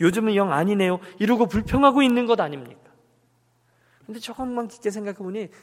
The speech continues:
저는 거기서 제 모습을 발견합니다. 제 모습이더라고요. 여러분, 우리가 얼마나 자주 조금만 뭔가 서운하면 제정신이 아닌 채로 하나님께 이렇게, 어, 나쁜 말로 하면 막 성질 부리고 삐졌다고 하고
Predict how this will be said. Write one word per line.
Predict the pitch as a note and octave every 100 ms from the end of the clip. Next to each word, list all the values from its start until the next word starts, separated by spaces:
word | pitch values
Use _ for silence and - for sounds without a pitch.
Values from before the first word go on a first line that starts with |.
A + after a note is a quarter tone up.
| -
저는 | - A3
거기서 | - D3+ A3 B3
제 | - E3+
모습을 | F3+ F3+ G#3
발견합니다. | C3+ B2 A#2 A#2+ - _ _ - -
제 | -
모습이더라고요. | C4+ B3+ - G#3+ - C#3+ C#3+ B2+ A2+ - _ _ _ _ _ _ -
여러분, | B3+ B3
우리가 | B3+
얼마나 | A3 A3+ E4 D4+
자주 | A#3+ A3+
조금만 | - F4+ D#4 E4+ D#4 D4
뭔가 | G3 G#3+ A3
서운하면 | A3 A#3+ A#3 G3 A#3+ A3 - - -
제정신이 | - G3+ G3+ C4 - - G#3
아닌 | C3+ C#3+
채로 | C#3+ D#3+ D#3 - - -
하나님께 | - B3+ B3+ A3+ F#3+ E3+
이렇게, | C#3 C3 C3+ A#2+ - _ _ _ _
어, | A2+ A#2 A2+ _
나쁜 | - - G#3+ G3+
말로 | F3 D3+
하면 | C3+ B2+
막 | A#2+ -
성질 | G#3+ C4+ B3+
부리고 | G3+ - A#2 - -
삐졌다고 | B3 B3 A#3+ A3+ F#3
하고 | B2+ C3 A2+ G#2+